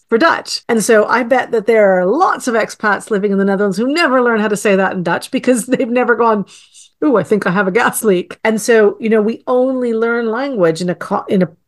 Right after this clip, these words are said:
context in which we hear it and a purpose for which we need it. And so we're, we look at our children's bilingualism as being modular. What do they need to be able to do? Let's build that. Let's build that. What are they not actually doing very well in my language or not wanting to do? Well, let's build that. It's the same for the, you know, the adults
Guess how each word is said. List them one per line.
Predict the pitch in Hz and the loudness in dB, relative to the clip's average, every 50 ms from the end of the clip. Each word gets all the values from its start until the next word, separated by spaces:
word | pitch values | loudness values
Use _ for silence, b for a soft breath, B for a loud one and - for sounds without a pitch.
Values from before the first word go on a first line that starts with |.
| _ _ | _ _
context | - - 233 247 247 254 269 247 - - | -4 0 0 0 2 0 0 -2 -2 -4
in | 240 226 | -2 -2
which | 214 202 - | -2 -2 -2
we | - 220 | -2 -2
hear | 196 - - 202 196 | -2 2 2 2 4
it | 196 | 4
and | 190 190 | 2 0
a | 180 | -2
purpose | - - 190 180 190 175 - | -2 -4 -4 -4 -4 -8 -6
for | - 185 | -4 -2
which | 180 180 - - | -2 -2 -2 -2
we | 180 180 | 0 2
need | 180 180 185 180 160 | 4 4 4 2 2
it. | 151 - - - _ | 0 -4 -8 -8 _
And | - 196 196 | 0 0 2
so | 190 - 208 196 | 2 4 4 4
we're, | 190 185 190 185 190 - | 6 4 2 2 0 -4
we | 220 190 202 196 | -2 0 2 2
look | 190 196 226 233 233 | 4 2 2 2 0
at | 254 226 | -2 0
our | 214 190 | 0 0
children's | 185 - - 220 208 202 202 175 | -2 -2 -2 -2 0 0 0 0
bilingualism | - 202 185 175 175 202 247 262 254 220 190 180 175 185 | 0 0 0 2 2 0 0 0 0 2 2 0 0 0
as | 180 165 | -2 -2
being | 165 185 180 170 | 0 -2 0 0
modular. | 175 175 185 226 262 233 196 - 262 151 117 98 117 - 285 - _ | 0 0 0 0 0 0 0 0 0 0 -2 -4 -6 -8 -10 -12 _
What | - - 202 190 220 226 214 | -12 -8 -2 0 0 0 0
do | - 226 | 0 0
they | 214 220 208 | 2 2 2
need | 202 202 180 | 2 2 2
to | 156 | 2
be | 190 | 2
able | 185 180 | 2 2
to | 170 175 | 0 -2
do? | 156 175 214 240 254 240 | 0 2 2 2 4 2
Let's | 208 180 - - | 0 0 -2 -6
build | - _ 214 208 202 202 180 | -4 _ 0 0 0 0 -2
that. | 202 190 185 196 | 0 -2 -2 -2
Let's | 185 185 185 | -4 -6 -8
build | - - 226 220 202 | -6 -4 -4 -2 0
that. | 220 214 202 | 0 -2 0
What | 185 233 302 | 0 0 0
are | 330 | 0
they | 302 330 294 | 0 0 0
not | 233 202 214 214 220 233 233 | 0 2 2 2 2 2 0
actually | 214 208 202 202 - - 226 208 | 0 -2 -2 -4 -4 -2 -2 -2
doing | 185 180 202 202 190 | 2 2 2 2 2
very | 175 185 190 185 | 2 2 2 2
well | 175 175 190 214 247 262 | 2 2 2 2 2 0
in | 240 226 | -2 -2
my | 220 214 208 | -2 0 0
language | 196 190 190 190 196 202 185 185 | 0 0 0 0 0 -2 -2 -2
or | 170 | -2
not | 170 165 160 - 185 | -2 -4 -4 -4 -4
wanting | 170 170 185 220 233 226 262 240 | -2 0 0 0 0 -2 -4 -6
to | 247 226 | -4 -4
do? | 269 254 | -4 -4
Well, | 220 185 185 175 | 0 0 0 2
let's | 175 175 - - - | 2 0 -4 -4 -6
build | - - 185 175 170 156 | 0 2 2 2 2 0
that. | 147 107 104 - - | -2 -4 -4 -6 -10
It's | _ - | _ 0
the | 214 208 | 0 0
same | - - 214 208 208 196 | 2 4 2 2 2 2
for | - 202 | 2 2
the, | 185 180 190 - | 0 0 -4 -4
you | - 220 | -2 0
know, | 190 170 165 | 0 2 4
the | 190 202 | 4 2
adults | 202 185 214 202 185 - - - - | 2 2 2 0 0 -2 -4 -12 -18